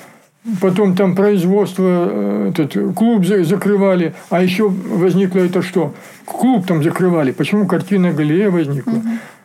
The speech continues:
Speaker 1: Оптимизировали и закрыли бы клуб, и библиотеку, и все бы закрыли. А на этой стадии вот Галя предложила проект такой сделать, э, на, у,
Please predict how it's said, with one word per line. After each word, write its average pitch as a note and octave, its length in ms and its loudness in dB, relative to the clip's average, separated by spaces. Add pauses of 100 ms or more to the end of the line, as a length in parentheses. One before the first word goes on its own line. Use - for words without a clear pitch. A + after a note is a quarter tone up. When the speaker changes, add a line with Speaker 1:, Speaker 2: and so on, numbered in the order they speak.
(160)
Speaker 1:
Оптимизировали G#3+ 1040 2
и D3+ 80 2
закрыли G#3 380 0
бы F#3+ 180 2
клуб, A#3 340 2 (680)
и G3 240 2
библиотеку, G#3 720 0 (420)
и F#3+ 80 2
все F#3+ 220 0
бы D#3+ 120 2
закрыли. C3 440 -2 (560)
А F#3 120 2
на A3+ 240 2
этой G#3 320 2
стадии A#3 380 0
вот D#3+ 160 2
Галя F#3 240 0
предложила F#3+ 540 0
проект F3+ 400 0
такой C#3 400 -2 (320)
сделать, D#3+ 580 0
э, G3 1900 -2 (380)
на, E3 440 2
у, G3+ 1400 -2